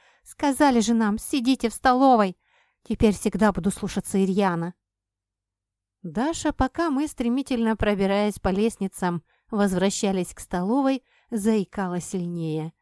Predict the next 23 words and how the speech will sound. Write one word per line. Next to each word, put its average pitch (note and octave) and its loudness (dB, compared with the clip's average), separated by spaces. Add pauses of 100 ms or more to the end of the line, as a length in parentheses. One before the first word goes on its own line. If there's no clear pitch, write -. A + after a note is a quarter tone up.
(320)
И E4+ -4
тут E4 0
я D4 2
неожиданно C4 0
осознала, B3+ 0 (240)
что - -4
такой C#4+ -2
знакомый A#3+ -2
визг G3+ -6
не F#3+ -4
только E4 -2
подгоняет A3+ 0
нас, F#3 -2
преследуя, F3+ -4
но E3 -2 (500)
и G3+ 2
раздается F3+ 0
впереди. F4 -2 (1040)
Путь F#3+ -4
к - -20
столовой F3+ -6 (180)
был D#3 -6 (240)
перекрыт. - -12